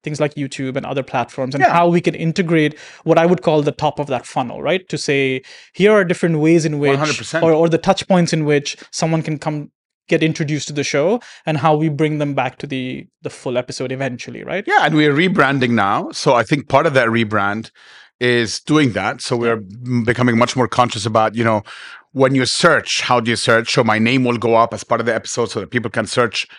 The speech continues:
Speaker 2: this way. Um, we are, you know, changing visually the icon, how that would look and sit in the various players. And we even discussed openly, right, uh, potentially having kind of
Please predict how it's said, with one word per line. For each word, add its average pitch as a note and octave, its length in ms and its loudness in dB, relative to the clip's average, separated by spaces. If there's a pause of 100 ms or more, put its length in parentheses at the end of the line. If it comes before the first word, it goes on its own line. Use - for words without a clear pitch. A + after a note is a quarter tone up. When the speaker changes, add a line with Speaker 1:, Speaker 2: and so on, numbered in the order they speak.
Speaker 2:
this B2 200 -4
way. A#2 340 2 (600)
Um, A2+ 500 0
we B2 200 0
are, A#2 580 2 (640)
you B2+ 100 0
know, A2+ 180 2
changing A#2+ 440 0
visually C3 600 2 (220)
the A#2+ 100 -2
icon, A#2+ 600 0
how G#2+ 220 2
that A#2 180 2
would A2 160 -2
look - 380 -2 (260)
and A#2 180 -2
sit - 300 -2
in A2 180 -4
the G#2 200 -10
various A2+ 360 0
players. A#2 540 0 (640)
And D3 160 4
we D3+ 100 4
even D#3 200 2
discussed D3 400 0
openly, F3 380 4
right, C3+ 340 0
uh, C3 240 4 (180)
potentially B2+ 480 0
having B2 260 0
kind B2+ 200 0
of A2+ 120 -2